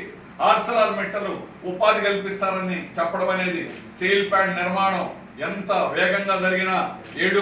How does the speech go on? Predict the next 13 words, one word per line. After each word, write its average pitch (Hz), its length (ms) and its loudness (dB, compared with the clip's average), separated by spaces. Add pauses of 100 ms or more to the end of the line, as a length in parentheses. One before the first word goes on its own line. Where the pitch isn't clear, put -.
(100)
పాయింట్ 185 300 2
మూడు 180 160 0 (120)
మిలియన్ 190 340 0
జరగాలంటే 180 460 -2 (100)
ఐదేళ్లు 196 360 4
పైన 180 220 0
పడుతుంది. 160 360 -6 (460)
ఈలోపు 202 320 0
వీళ్ళు 180 460 2
ఎవరు 196 220 0
ఉండరు, 185 240 0 (340)
వారు 170 260 0
ఏం 196 80 0